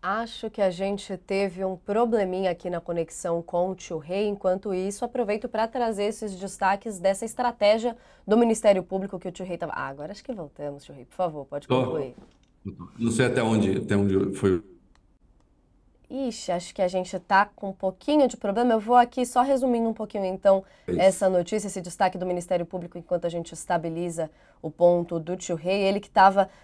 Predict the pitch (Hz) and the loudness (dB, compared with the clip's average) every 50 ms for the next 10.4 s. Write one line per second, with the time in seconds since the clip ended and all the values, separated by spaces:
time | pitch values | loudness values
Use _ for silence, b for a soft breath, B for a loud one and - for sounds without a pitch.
0 | B - 170 208 196 - - 214 196 - - 202 208 208 208 208 196 170 214 262 | B -8 -6 -6 -2 2 4 4 4 6 6 4 6 6 2 -2 0 0 0 -2
1 | 254 - 262 247 240 226 233 233 247 226 226 - 226 202 - - 208 208 240 294 | 0 2 2 2 4 2 2 0 -2 -6 -2 0 0 0 2 2 2 4 4 2
2 | - - - - 196 185 b b b b b - 165 180 208 226 220 202 196 190 | -2 -4 -2 -2 -2 -2 b b b b b -8 -2 0 2 4 4 4 2 0
3 | 185 - 196 185 185 180 170 - - 214 233 247 233 254 262 247 254 247 - 247 | 2 4 4 6 4 2 -2 -4 -2 0 0 2 0 0 0 -2 -2 -2 0 0
4 | 226 233 233 233 - 220 214 226 220 - 226 220 220 220 226 220 226 226 226 240 | 0 0 0 2 2 2 2 2 2 4 4 6 6 6 4 4 4 2 2 2
5 | 233 254 247 247 226 208 190 185 185 185 185 - 190 190 170 175 185 190 - 190 | 2 2 4 4 4 2 4 4 6 4 4 2 -2 -2 -2 -2 -2 -2 -4 -6
6 | 196 185 196 202 202 202 226 208 202 - - 190 165 147 143 147 165 - 185 202 | -6 -4 0 0 2 2 4 2 2 2 2 2 2 2 0 -4 -6 -6 -6 -4
7 | 202 214 220 220 247 247 233 214 240 254 247 226 226 - 190 196 190 - - 196 | -2 -2 -2 0 2 2 6 8 10 10 10 10 8 4 -4 -12 -10 -8 -6 -4
8 | 202 190 180 185 190 190 208 226 220 202 185 180 180 175 - - 185 180 175 175 | -4 -4 -4 -4 -2 2 2 4 4 2 2 0 -4 -6 -4 -4 0 0 2 4
9 | 185 180 180 180 175 180 175 175 175 175 175 175 180 175 - - 170 165 170 175 | 4 4 6 6 4 2 2 2 2 2 2 2 0 -4 -6 -6 -8 -8 -8 -2
10 | 175 190 185 190 185 180 175 170 | 2 6 6 8 8 6 4 -2